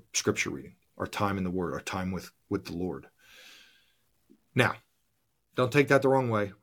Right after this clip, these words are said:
I'm not one of these guys that says you have to be in the word first thing you wake up in the morning. I do think conceptually that makes sense.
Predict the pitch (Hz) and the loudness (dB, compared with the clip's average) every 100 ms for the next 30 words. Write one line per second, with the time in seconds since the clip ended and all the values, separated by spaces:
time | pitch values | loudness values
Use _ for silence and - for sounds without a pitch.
0 | - 117 123 127 - 123 123 113 120 117 | -8 0 2 2 0 -2 -2 0 2 2
1 | 110 101 - 165 196 - 160 165 156 147 | 0 -4 4 6 8 8 6 8 6 6
2 | 156 151 - 165 - 151 139 139 131 131 | 6 6 4 2 4 4 4 4 6 4
3 | 123 110 117 117 110 104 123 123 113 147 | 2 -4 -6 -6 -8 -6 -2 -2 6 6
4 | 151 151 139 - 113 - 127 120 - 120 | 8 6 4 4 -2 2 2 0 -2 -2
5 | 113 107 98 104 98 - 131 131 127 - | -2 -2 -4 -6 -4 -2 0 0 0 -2